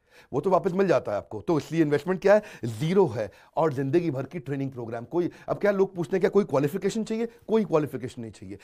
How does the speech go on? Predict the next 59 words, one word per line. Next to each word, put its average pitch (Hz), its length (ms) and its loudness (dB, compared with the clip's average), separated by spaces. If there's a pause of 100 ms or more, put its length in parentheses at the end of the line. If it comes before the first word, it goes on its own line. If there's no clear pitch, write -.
(160)
कोई 233 200 4
एजुकेशन 170 440 0
बैकग्राउंड 131 380 -4
नहीं 117 120 -12
चाहिए 117 220 -10
आपको। 117 380 -8 (240)
अगर 202 320 8 (300)
वो 170 120 2
जो 185 80 8
शुरू 180 200 0
में 214 160 4
थोड़ा 170 120 8
बहुत 185 160 4
आप 170 80 4
हमको 170 200 -2
पैसा 147 260 0
देते 156 240 -2
हो, 190 40 2
जो 180 100 0
बोर्ड 151 200 0
लाइन 165 120 4
नंबर 156 200 0
पे 156 80 0
आपको 143 160 -2
बताएंगे, 151 340 0
आप 151 120 -2
पूछ 147 160 -4
लेना 180 160 2
उनसे, 185 300 0 (220)
वो 247 100 8
आपको 247 220 4
ईएमआई 254 380 8
में 247 120 0
भी 226 60 -2
दे 165 100 2
सकते 135 260 -6
हो 123 60 -2
आप 95 100 -10
हमको। - 320 -18 (340)
आपके 160 200 8
पास 190 140 8
पैसे 160 240 6
नहीं 233 140 2
है, 220 60 0
उसके 208 340 -2
लिए 262 100 0
भी 226 100 -2
कोई 165 160 0
टेंशन 135 320 -6
नहीं, 117 140 -10 (180)
आप 208 160 6
ईएमआई 247 260 8
दे 196 100 6
सकते 156 240 0
हो, 143 60 4
पर 220 160 2
आपका 240 220 4
डेडिकेशन 196 600 -2
चाहिए। 113 340 -14